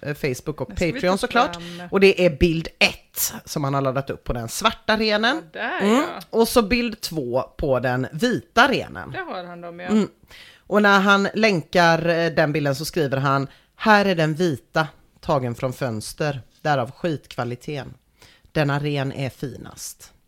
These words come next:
Speaker 2: Mm.
Speaker 1: Mm. Tony
Speaker 2: Redan
Speaker 1: Soprano
Speaker 2: favoriserad.
Speaker 1: Ja, redan
Speaker 2: Ja.
Speaker 1: favoriserad. Tony Soprano skriver, "Du borde kanske ta en närmare bild på dem." Och Kriscenter svarar,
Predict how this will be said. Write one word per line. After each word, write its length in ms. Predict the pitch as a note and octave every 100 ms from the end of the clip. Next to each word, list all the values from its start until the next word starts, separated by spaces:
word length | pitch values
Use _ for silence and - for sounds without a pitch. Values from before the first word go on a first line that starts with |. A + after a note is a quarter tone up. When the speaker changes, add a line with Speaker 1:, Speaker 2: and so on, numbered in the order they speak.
| -
Speaker 2:
Mm. 540 | G#3+ G3 E3+ D#3 D#3 C#3+
Speaker 1:
Mm. 160 | C#3+ - _ _ - - _ _
Tony 220 | - F#3+
Speaker 2:
Redan 240 | F#3+ A#3+ G#3
Speaker 1:
Soprano 260 | G3 E3+
Speaker 2:
favoriserad. 640 | F3 B3+ C4+ C4 - F3+ - F#3+
Speaker 1:
Ja, 200 | G#3 A3
redan 200 | G#3+ F#3
Speaker 2:
Ja. 60 |
Speaker 1:
favoriserad. 540 | G3+ F#3 G3 D#3 C#3+ -
Tony 200 | A3+ A3
Soprano 480 | A3+ B3 G3+ G3
skriver, 400 | G#3 A3+ F3 D#3+
"Du 120 | D#3 F3+
borde 260 | F#3+ A3+
kanske 220 | G#3+ G3
ta 160 | A3 G#3+
en 120 | F#3+
närmare 500 | A3+ A3 C3+ C3 G#3
bild 300 | A#3+ D#3 B2+
på 160 | - B2
dem." 220 | B2+ B2 - -
Och 240 | - E3+
Kriscenter 560 | - G3+ D3+ - C3+ D3+
svarar, 460 | - D#3 C3 C3